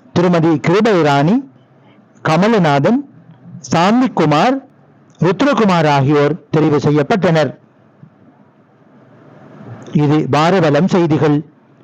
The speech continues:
பாரவலம் செய்திகளோடு நீங்கள் இதுவரை இணைந்து கொள்ளவில்லை என்றால் எமது சேனலை சப்ஸ்கிரைப் செய்யுங்கள்.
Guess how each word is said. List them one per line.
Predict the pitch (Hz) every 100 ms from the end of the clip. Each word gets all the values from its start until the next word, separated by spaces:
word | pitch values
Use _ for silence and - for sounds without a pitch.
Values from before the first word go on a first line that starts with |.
| -
பாரவலம் | 151 180 247 262 277
செய்திகளோடு | 240 170 170 165 170 160
நீங்கள் | 160 165 160 160
இதுவரை | 151 160 156 156
இணைந்து | 170 180 190
கொள்ளவில்லை | 160 151 147 151 147
என்றால் | 143 151 156 147 240 - -
எமது | - 151 156
சேனலை | 151 175 175 165 151 165
சப்ஸ்கிரைப் | 175 160 - 180 175 170
செய்யுங்கள். | 180 160 160 156